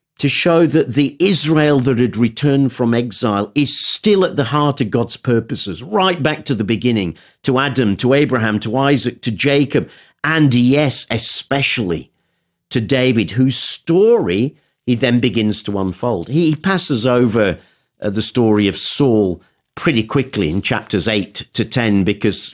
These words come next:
really that was a bit of a sad, uh, phase of Israel's life. But from chapter eleven,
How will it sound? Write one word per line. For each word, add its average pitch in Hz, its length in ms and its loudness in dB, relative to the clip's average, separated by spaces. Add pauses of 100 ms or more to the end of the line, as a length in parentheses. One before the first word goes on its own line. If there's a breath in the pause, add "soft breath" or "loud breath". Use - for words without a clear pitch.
(140)
really 107 400 2
that 104 200 -2
was 98 160 -2
a 98 40 -4
bit 95 160 -2
of 87 100 -4
a 87 80 -4 (240)
sad, 110 640 -4 (280)
uh, 76 220 -6 (220)
phase 95 580 -2
of 82 240 -6
Israel's 95 600 -6
life. 90 240 -6 (500 soft breath)
But 165 260 -2
from 151 300 2
chapter 196 520 0
eleven, 127 600 0